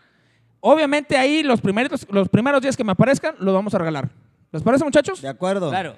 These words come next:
Speaker 1: Perfectísimo. Es más, y ahorita detrás de cámara les voy a doblar los, las manos. Ahorita me voy a comunicar ya con mis amigos de, del Bugambilias a ver si les tenemos unos regalitos al final, al final del día.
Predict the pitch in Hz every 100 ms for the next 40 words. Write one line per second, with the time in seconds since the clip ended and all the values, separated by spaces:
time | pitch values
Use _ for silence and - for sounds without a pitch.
0 | - 190 185 180 254 254 262 202 - _
1 | - 220 277 269 240 - 196 185 180 185
2 | 226 302 269 196 196 220 240 254 247 247
3 | 240 190 202 226 214 220 233 220 202 170
4 | 165 208 247 220 175 214 185 180 202 196
5 | 165 180 190 196 180 175 190 185 160 123
6 | _ _ _ 160 160 165 170 202 247 208
7 | 180 208 202 170 170 180 185 190 185 156
8 | 151 - 165 143 143 147 147 - _ 143
9 | 143 151 147 160 165 151 156